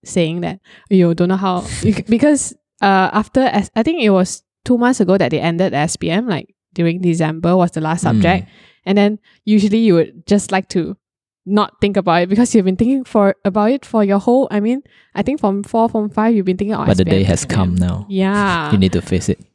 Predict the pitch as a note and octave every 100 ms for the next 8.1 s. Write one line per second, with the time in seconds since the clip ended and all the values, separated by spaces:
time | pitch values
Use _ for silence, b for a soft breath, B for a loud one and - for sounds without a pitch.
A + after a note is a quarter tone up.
0 | _ _ _ - - G#3 F#3+ F3+ - -
1 | - - G3 - - G#3+ G#3+ A3+ - G3+
2 | F#3 E3 F3 F3+ G3 A3+ A#3 _ - E3+
3 | F#3 G#3 F3 F3+ G3+ F3 - F3 - G3
4 | F#3+ F3+ - G#3 G#3+ G#3+ B3 D4 C#4+ C4+
5 | C4 - A3+ A3 A3+ A3 A3 A3 A#3+ A#3+
6 | A3 G#3 G3+ G3 G#3 D3+ - - G3+ G3+
7 | F#3+ E3+ - E3 F3+ F3 A2+ - E3+ F3+
8 | F#3